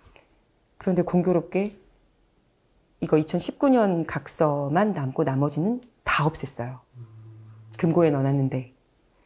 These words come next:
Speaker 2: 아.
Speaker 1: 다 없어졌습니다. 한 번, 두 번만 쓴 게 아니에요.
Speaker 2: 뒤에 뭐 마약 신고를 했는데.
Speaker 1: 네.
Speaker 2: 그러면 그 뒤에 요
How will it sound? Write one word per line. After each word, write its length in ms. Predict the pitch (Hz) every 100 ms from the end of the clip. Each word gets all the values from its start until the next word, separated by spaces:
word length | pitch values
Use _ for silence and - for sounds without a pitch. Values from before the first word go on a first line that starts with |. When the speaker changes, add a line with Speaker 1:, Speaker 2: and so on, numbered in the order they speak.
| _ _ _ _
Speaker 2:
아. 580 | - 98 92 90 90 87 - - _ _ _ _ _ -
Speaker 1:
다 200 | - 160
없어졌습니다. 720 | - - 135 - 135 143 135 _ _ _ _ _ _ _ _ _ _ _ _ _ _ _ _ _ - _
한 200 | - 294
번, 240 | 302 320 277
두 80 | 165
번만 280 | 175 170
쓴 160 | 170 233
게 80 | 240
아니에요. 580 | 151 143 139 139 143 151 _ _ _ _ -
Speaker 2:
뒤에 220 | - 156
뭐 120 | 139 117
마약 400 | 113 151 160 - -
신고를 460 | - 202 196 175
했는데. 720 | 156 233 202 123 104 107 110 98
Speaker 1:
네. 460 | 165 147 135 156 - _ 277 240 - - -
Speaker 2:
그러면 360 | 147 143 139 -
그 160 | 139
뒤에 560 | - 143 151 143 139 156
요 160 | 156